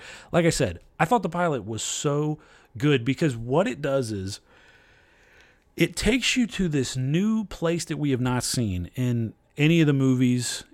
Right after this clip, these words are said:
any of the shows that, that I, well, I haven't seen the shows, so I guess I should just say in the movies, maybe it's in the other shows, but anyway, the Time Variance Authority is where Loki finds himself, 'cause he violates the sacred timeline. And this is the whole idea of Loki, that there are,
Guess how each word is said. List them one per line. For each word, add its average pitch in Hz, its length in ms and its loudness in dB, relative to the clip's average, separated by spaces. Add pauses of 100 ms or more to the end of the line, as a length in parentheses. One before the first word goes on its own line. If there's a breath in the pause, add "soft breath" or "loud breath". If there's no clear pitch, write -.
any 143 200 4
of 135 40 2
the 135 60 4
shows 131 840 2 (580)
that, 123 260 0
that 117 160 0
I, 131 240 6
well, 120 220 0
I 120 100 4
haven't 117 140 0
seen 131 180 -2
the 113 60 -2
shows, 98 340 -4
so - 160 -2
I 110 80 -2
guess 120 180 0
I 123 60 0
should 117 160 -2
just 120 220 0
say 139 120 4
in 135 100 2
the 127 40 0
movies, 131 380 4
maybe 135 160 2
it's 131 120 -2
in 127 60 -2
the 117 100 -2
other 107 120 -2
shows, 104 260 -2
but 101 160 -6 (340 loud breath)
anyway, 151 280 4
the 123 80 0
Time 185 440 2
Variance 143 480 2
Authority 117 640 0 (280 soft breath)
is 127 160 2
where 156 180 6
Loki 131 300 2
finds 117 260 0
himself, 98 300 -4
'cause 120 160 0
he 151 100 4
violates 139 720 2
the 127 180 -4
sacred 139 640 -2
timeline. 107 840 2 (580 loud breath)
And 151 160 0
this 214 200 0
is 220 100 0
the 175 120 -2
whole 185 240 0
idea 147 440 2
of 120 100 -2
Loki, 127 340 2
that 110 180 -4
there 147 240 0
are, 139 320 2